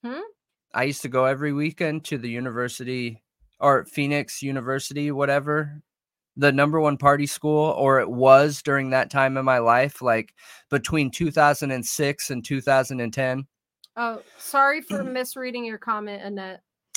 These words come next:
Speaker 2: Yes, I am so glad you said that, Casey.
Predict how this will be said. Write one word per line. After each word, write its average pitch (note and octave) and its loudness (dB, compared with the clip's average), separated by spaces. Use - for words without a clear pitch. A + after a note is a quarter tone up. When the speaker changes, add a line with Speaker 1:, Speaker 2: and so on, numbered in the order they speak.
Speaker 2:
Yes, G#3 8
I E3 4
am F3 2
so E3 2
glad D3 6
you D3 0
said C3 4
that, A#2 4
Casey. A#2 0